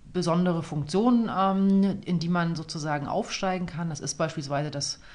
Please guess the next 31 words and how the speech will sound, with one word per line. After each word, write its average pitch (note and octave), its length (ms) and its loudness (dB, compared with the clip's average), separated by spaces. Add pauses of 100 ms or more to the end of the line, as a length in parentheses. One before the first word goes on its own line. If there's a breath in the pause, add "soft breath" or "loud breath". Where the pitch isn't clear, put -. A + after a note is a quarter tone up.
(360 soft breath)
Amt D3 260 2
des C#3 100 -2
Schulleiters. F#3 440 2
Das, D3 160 -8
glaub D3+ 160 -8
ich, - 160 -10
liegt, D3 380 -8
ähm, D3 520 -4
jedem D3+ 520 0
sozusagen D3 420 0
offen D3 300 -6
vor D3 140 0
Augen, D#3 260 0
dass D3 140 -4
ein C#3 60 -8
Schulleiter D3+ 580 -2 (320 soft breath)
oder D3 100 -2
eine D3 80 -2
Schulleiterin D3 680 -2 (540 soft breath)
einen D#3 140 0
großen F#3 320 2
Verantwortungsbereich D#3 800 2
übernimmt D3 380 -2
und, C#3 280 -6
ähm, C#3+ 200 -2
deswegen C#3+ 400 -4
auch B2 240 -6 (800)
sozusagen C3+ 440 -2
befördert D#3+ 500 2
wird. B2+ 200 -6 (600 loud breath)
Ähm, E3 580 2